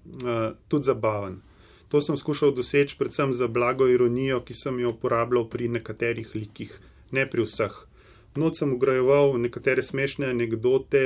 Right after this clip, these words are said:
vice iz svojega življenja ali življenja drugih, ki sem jih slišal. Eh, glede na odzive bi lahko rekel, da mi je delno to uspelo. Več ljudi, njimi dve kritičarki sta potrdili, da sta se pri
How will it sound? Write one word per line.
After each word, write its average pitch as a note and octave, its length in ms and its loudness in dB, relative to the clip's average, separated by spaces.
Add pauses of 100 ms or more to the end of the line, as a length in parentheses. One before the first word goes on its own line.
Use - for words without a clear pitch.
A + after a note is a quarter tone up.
(180)
vice C3 560 -6 (480)
iz C#3 160 -6
svojega C3 480 0
življenja B2 720 2 (100)
ali A#2+ 300 0
življenja B2 400 0
drugih, A#2+ 400 -2
ki - 160 -12
sem A#2 240 -4
jih A2+ 80 -8
slišal. A2 480 -6
Eh, B2 880 -4
glede C#3+ 320 2
na D#3+ 160 4
odzive D#3+ 420 4
bi C#3 140 -2
lahko D3 320 2
rekel, C#3+ 240 -2
da C#3 100 4
mi C3 140 0
je B2+ 160 0
delno C#3 240 4
to C3 240 2
uspelo. A2 480 0 (480)
Več C#3+ 260 4
ljudi, C3+ 460 -4
njimi B2+ 420 -6
dve B2+ 220 -2
kritičarki - 640 -14
sta - 260 -8
potrdili, A#2 720 -8
da G2+ 240 -10 (400)
sta A#2 160 -12
se A2 240 -6
pri A2 380 -2